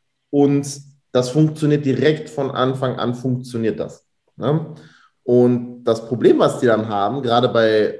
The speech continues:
ich sag jetzt mal, bei Leuten, wo die dann relativ alleine gelassen werden in der Betreuung,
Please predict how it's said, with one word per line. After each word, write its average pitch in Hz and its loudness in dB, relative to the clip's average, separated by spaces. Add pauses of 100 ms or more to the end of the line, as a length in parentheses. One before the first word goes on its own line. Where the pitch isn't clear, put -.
(140)
ich - -14
sag 127 -4
jetzt 127 -4
mal, 113 -2
bei 107 0
Leuten, 110 0
wo 107 -2
die 107 -6
dann 104 -4
relativ 117 -2
alleine 113 -2
gelassen 135 -2
werden 135 0
in 135 -4
der 131 -2
Betreuung, 139 -2